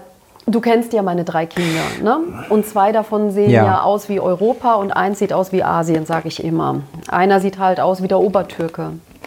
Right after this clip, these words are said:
Speaker 1: Dieses Kind sieht genauso aus wie Ferhat, wie Hamza, wie Said Nessar,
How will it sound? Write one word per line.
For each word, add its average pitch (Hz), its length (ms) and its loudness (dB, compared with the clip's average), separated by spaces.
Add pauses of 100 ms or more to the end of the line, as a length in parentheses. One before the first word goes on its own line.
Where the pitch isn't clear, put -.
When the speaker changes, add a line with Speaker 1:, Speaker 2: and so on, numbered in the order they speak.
(240)
Speaker 1:
Dieses 247 300 0
Kind 269 520 0
sieht 226 200 -6
genauso 277 440 2
aus 233 500 2 (840)
wie 240 200 4
Ferhat, 214 520 0 (220)
wie 220 200 4
Hamza, 202 540 0 (200)
wie 202 160 4
Said 185 380 2
Nessar, 165 440 -4